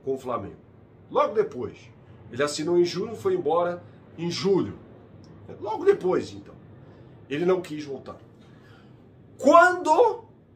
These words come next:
Marcos Braz e Bruno Spindel fazem a incursão à Península Ibérica pela segunda vez, isso foi no final do ano passado,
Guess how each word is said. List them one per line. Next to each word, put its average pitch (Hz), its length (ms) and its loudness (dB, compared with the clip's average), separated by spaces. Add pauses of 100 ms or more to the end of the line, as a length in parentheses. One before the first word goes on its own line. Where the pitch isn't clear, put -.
(300)
Marcos 165 400 2
Braz 180 320 2
e 147 80 -4
Bruno 185 360 2
Spindel 151 520 -4
fazem 147 480 -2
a 143 60 2
incursão 180 640 -6
à 170 60 0
Península 139 480 -8
Ibérica 123 380 -4
pela 139 180 -10
segunda 175 520 -4
vez, 139 520 -6 (400)
isso 127 300 -12
foi 131 160 -6
no 117 80 -6
final 120 340 -6
do 123 80 -10
ano 113 120 -8
passado, 110 540 -10